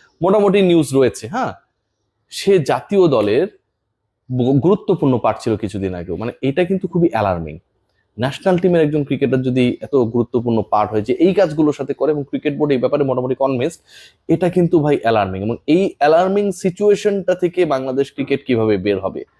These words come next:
স্বাধীন দুর্নীতি দমন কমিশন, তারা তাদের সুপারিশ দিচ্ছে, তারা তাদের ফলো আপস গুলো বলছে। আকু, বিসিবির যে অ্যান্টি কারাপশন ইউনিট, তারা তাদের মতো করে কাজ করছে। কিন্তু ক্রিকেটাররা যেটা করছে, তারা WhatsApp-এ চ্যাট মুছে ফেলছে, তারা পাসওয়ার্ড দিচ্ছে না, তারা ফোন হ্যান্ড ওভার করছে না,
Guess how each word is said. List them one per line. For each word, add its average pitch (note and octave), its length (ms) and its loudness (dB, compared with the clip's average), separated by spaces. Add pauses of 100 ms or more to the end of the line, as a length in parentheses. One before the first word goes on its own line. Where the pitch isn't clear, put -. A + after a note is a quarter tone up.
(280)
স্বাধীন D#3+ 380 2
দুর্নীতি D3+ 320 2
দমন C3+ 260 0
কমিশন, A#2+ 420 -4
তারা A#2 160 2
তাদের A2 240 0
সুপারিশ G#2+ 380 -2
দিচ্ছে, G2+ 240 -18
তারা G2+ 220 0
তাদের A2 280 0
ফলো G#2+ 240 2
আপস - 160 -4
গুলো G#2 140 -4
বলছে। F#2+ 400 -4 (380)
আকু, C#3 380 -2
বিসিবির D3+ 540 0
যে D#3+ 80 0
অ্যান্টি C#3 160 0
কারাপশন C3 400 0
ইউনিট, B2 340 -4
তারা C3+ 240 2
তাদের D3+ 260 0
মতো C#3 160 -2
করে C3 160 -6
কাজ A#2 140 0 (140)
করছে। A2+ 360 -4 (420)
কিন্তু C3 160 -4
ক্রিকেটাররা C#3+ 580 -2
যেটা G#2+ 220 0
করছে, G2+ 380 -6
তারা G2+ 200 2
WhatsApp-এ A2 560 -4 (140)
চ্যাট A#2+ 180 -2 (160)
মুছে A2 220 -6
ফেলছে, G#2 400 -4 (600)
তারা A#2+ 340 2
পাসওয়ার্ড B2+ 720 -4
দিচ্ছে A#2 280 -8
না, F2+ 160 -10
তারা A#2 240 2
ফোন D3 360 0
হ্যান্ড B2 280 0
ওভার B2 200 0
করছে A#2+ 360 -4
না, A2+ 180 -4